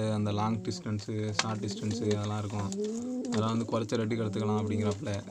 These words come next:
சேல்ஸ் பண்றப்பல. என் கரணையெல்லாம் வந்து ஹை மார்க் இல்லாம நல்லா க்ளீனா இருக்கு, சூப்பர் கரணையா இருக்கு எல்லாமே. உங்களுக்கு வேணும்னா டிஸ்கிரிப்ஷன்ல நம்பர் கொடுக்குறேன், ஃபோன் பண்ணி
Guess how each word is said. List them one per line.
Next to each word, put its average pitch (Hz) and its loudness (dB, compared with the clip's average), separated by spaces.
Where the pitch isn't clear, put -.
சேல்ஸ் 113 0
பண்றப்பல. 101 0
என் 98 0
கரணையெல்லாம் 113 4
வந்து 113 2
ஹை 117 0
மார்க் 120 2
இல்லாம 110 2
நல்லா 113 2
க்ளீனா 117 2
இருக்கு, 104 0
சூப்பர் 104 -2
கரணையா 110 2
இருக்கு 104 -2
எல்லாமே. 101 0
உங்களுக்கு 107 -2
வேணும்னா 120 2
டிஸ்கிரிப்ஷன்ல 113 0
நம்பர் 113 4
கொடுக்குறேன், 107 2
ஃபோன் 117 4
பண்ணி 110 4